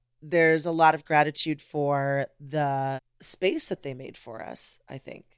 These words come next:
And I mean that in terms of minimizing the space by really stepping in and being there, and also making the space by having patience with us and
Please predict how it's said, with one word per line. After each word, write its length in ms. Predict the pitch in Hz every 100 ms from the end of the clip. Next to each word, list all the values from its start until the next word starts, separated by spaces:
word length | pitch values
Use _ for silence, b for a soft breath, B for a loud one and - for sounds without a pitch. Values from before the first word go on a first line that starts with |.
| _ -
And 180 | 147
I 160 | 151 147
mean 240 | 151 156 147
that 200 | 147 143
in 140 | 143
terms 340 | - 135 135 135
of 380 | 131 127 - _ _ _ _ _ _ _ _ _ _ _ -
minimizing 580 | 135 151 175 202 208
the 60 | 214
space 420 | - 214 233 -
by 120 | 156
really 260 | 135 135 123
stepping 380 | - 143 151 156
in 120 | 151
and 140 | 139
being 240 | 131 139 165
there, 380 | 185 202 214 240
and 120 | 131
also 500 | 135 131 147 135 135 - _ _ _ _ -
making 300 | 139 - 190
the 60 |
space 360 | 185 208 214 233
by 120 | 160
having 300 | 135 135 131
patience 440 | 131 147 - 185 -
with 180 | 196 226
us 380 | 220 - - - _ _ _ _ _ 139
and 560 | 139 135 135 - -